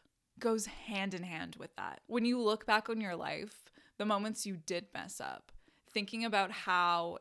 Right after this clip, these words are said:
it impacted you moving forward. And if you were able to do that in a way where you didn't have shame associated with it,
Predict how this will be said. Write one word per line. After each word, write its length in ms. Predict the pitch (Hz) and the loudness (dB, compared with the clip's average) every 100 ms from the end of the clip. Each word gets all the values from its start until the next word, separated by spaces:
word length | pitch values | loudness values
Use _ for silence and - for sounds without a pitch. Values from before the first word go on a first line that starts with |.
| - | -8
it 100 | 160 | -6
impacted 600 | 185 180 185 175 190 175 | -6 -6 -8 -6 -8 -8
you 100 | 175 | -10
moving 380 | 170 165 - | -10 -12 -14
forward. 600 | 175 - 175 180 165 - - | -14 -8 -6 -4 -6 -8 2
And 280 | 247 247 220 | 4 6 2
if 140 | 214 | 0
you 160 | 214 214 | 0 0
were 180 | 269 - | 0 0
able 260 | 196 202 | 0 0
to 100 | 208 | -2
do 260 | 180 190 185 | -4 -6 -2
that 180 | 196 190 | 2 2
in 100 | 185 | 0
a 80 | 170 | -2
way 560 | 165 185 185 175 170 185 - | 0 2 2 0 -4 -6 -6
where 160 | 196 | -2
you 220 | 208 202 190 | -2 -2 -2
didn't 340 | 202 190 202 | 0 0 -2
have 320 | 220 208 190 | -6 -4 -4
shame 560 | - - 175 160 170 185 | -2 -4 -4 -6 -8 -8
associated 800 | 190 - - 175 - 196 202 202 | -6 -6 -6 -8 -4 -2 0 -2
with 220 | 220 233 | -4 -2
it, 300 | 269 294 302 | -2 -2 -4